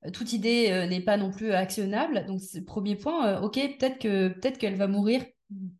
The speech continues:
L'idée, elle va mourir. Peut-être qu'elle va avoir un début d'exécution, puis peut-être qu'elle va mourir aussi après. Donc, euh, déjà, de pouvoir laisser reposer avant qu'une idée devienne un projet. Et le deuxième chose, c'est que, comme tu dis, ça peut prendre de multiples formes. Et, euh, on n'est pas obligé de faire non plus un truc monétisé.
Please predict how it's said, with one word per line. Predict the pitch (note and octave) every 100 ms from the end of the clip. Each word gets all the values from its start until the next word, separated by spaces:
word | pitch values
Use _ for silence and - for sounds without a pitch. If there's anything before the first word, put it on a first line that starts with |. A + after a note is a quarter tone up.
| -
L'idée, | G3+ F#3 A3+
elle | A#3
va | F#3
mourir. | F3+ B3+ G3+ C#4 - - - - -
Peut-être | B3+
qu'elle | - A#3
va | G#3 F#3+
avoir | - G3 G#3+ G3+
un | G3+
début | G3 A#3 A#3+
d'exécution, | A#3 G#3 A3+ - A3+ A3+
puis | -
peut-être | - G3 -
qu'elle | F#3+
va | F#3+
mourir | F#3+ G3+ G3 F#3+
aussi | F3+ F#3
après. | F3+ C#4+ D#4+
Donc, | A3 -
euh, | F3+ - - -
déjà, | A3 C4
de | A#3
pouvoir | - A3 A#3 A3+
laisser | A#3+ A#3+
reposer | A#3+ A#3 A#3 A#3 A#3+ A#3+
avant | - G#3 G#3
qu'une | A3 G#3+
idée | G#3 G#3+
devienne | G3 F#3+ F#3
un |
projet. | F3+ F3+ F#3 B3 - - -
Et | G3
le | G3+
deuxième | G#3 G#3+ G#3+
chose, | D4+
c'est | D#4 A#3
que, | A#3
comme | G#3+ G#3+ G3+
tu | G#3
dis, | G#3+ D#4+ E4 - -
ça | G#3+
peut | F#3+
prendre | F#3+ A#3 G3+
de |
multiples | G3 A#3+ B3+ C4 B3+
formes. | B3+ D#4+ B3 F#3+ -
Et, | G#3+ G#3 F#3+
euh, | F3+
on | F#3
n'est | F3+
pas | A#3
obligé | G#3+ A3+
de | A3
faire | F#3+ G#3
non | F3+
plus | F3+
un | G3+
truc | G3+ G3
monétisé. | G3 G3 G3 G#3 G#3 C4